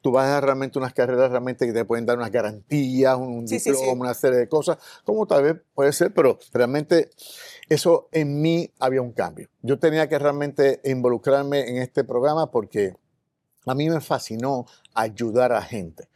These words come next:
Speaker 1: el poder realmente hacer cambios a personas, porque yo necesitaba un cambio. Yo comencé a hacer un cambio, yo comencé
Speaker 2: Contigo.
Speaker 1: realmente a reajustarme, ¿ok?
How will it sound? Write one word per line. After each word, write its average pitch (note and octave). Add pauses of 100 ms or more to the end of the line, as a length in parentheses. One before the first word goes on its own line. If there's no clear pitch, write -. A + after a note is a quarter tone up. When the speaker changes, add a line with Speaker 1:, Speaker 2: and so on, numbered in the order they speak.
(200)
Speaker 1:
el -
poder C#3
realmente D3+
hacer C3+
cambios D3
a B2
personas, G2+ (320)
porque C3+
yo C3
necesitaba D3+
un B2+
cambio. G2
Yo A#2
comencé D3+
a -
hacer D3+
un A2
cambio, F#2+
yo G3+
comencé D#3
Speaker 2:
Contigo. D3
Speaker 1:
realmente D3
a C3
reajustarme, A2+
¿ok? E3